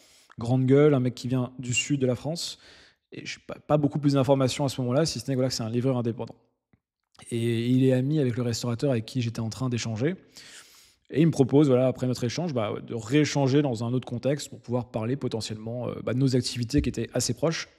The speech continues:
et voir ce qu'on pourrait faire tout simplement. Quelques jours plus tard, on, on se rencontre dans un café. Il va m'expliquer plus en détail donc, sa situation, ses motivations, pourquoi il était là. Et donc, comme je vous disais, c'est un, un gars du Sud qui est venu, bah, pour une raison principale, qui est que sa fille était à Nancy.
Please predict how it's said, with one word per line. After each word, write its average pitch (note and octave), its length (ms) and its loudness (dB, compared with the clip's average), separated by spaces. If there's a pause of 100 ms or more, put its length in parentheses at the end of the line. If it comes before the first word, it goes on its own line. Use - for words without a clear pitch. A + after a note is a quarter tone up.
(140)
et B2+ 80 2
voir C#3 260 4
ce - 80 -6
qu'on C#3 220 -4 (220)
pourrait B2 200 6
faire D3 180 2
tout - 60 -12
simplement. - 280 -6 (140)
Quelques D3+ 240 8
jours D3 140 6
plus C3+ 140 4
tard, E3 220 8
on, D3 100 -2 (100)
on D3+ 80 0
se - 100 -2
rencontre D3 240 2
dans C3+ 160 4
un B2+ 60 2
café. C3+ 480 2
Il B2+ 80 2
va A#2+ 120 4
m'expliquer B2+ 400 0
plus C3+ 180 -2
en C#3+ 80 4
détail C#3 380 6
donc, A#2+ 180 -6
sa C#3 80 -2
situation, C#3+ 760 -2
ses C3 140 -2
motivations, B2 500 0
pourquoi C#3 300 0
il B2 80 6
était A#2+ 160 0
là. D3+ 200 0 (420)
Et A2+ 40 -8
donc, A2+ 100 -2
comme B2 80 2
je - 20 0
vous B2+ 60 0
disais, D3 100 4
c'est A#2+ 140 0
un, A2+ 220 -6
un B2+ 120 -4
gars C#3+ 140 4
du C#3 120 2
Sud D#3+ 360 0
qui - 180 0
est A#2+ 40 4
venu, C3 220 2
bah, B2 120 2
pour C3+ 180 2
une C3 60 2
raison C3+ 200 2
principale, C#3 720 0 (420)
qui - 120 -2
est D#3 80 4
que C3+ 140 0
sa B2 220 2
fille E3+ 520 -2
était C#3 400 -2
à D3 80 2
Nancy. D3 680 0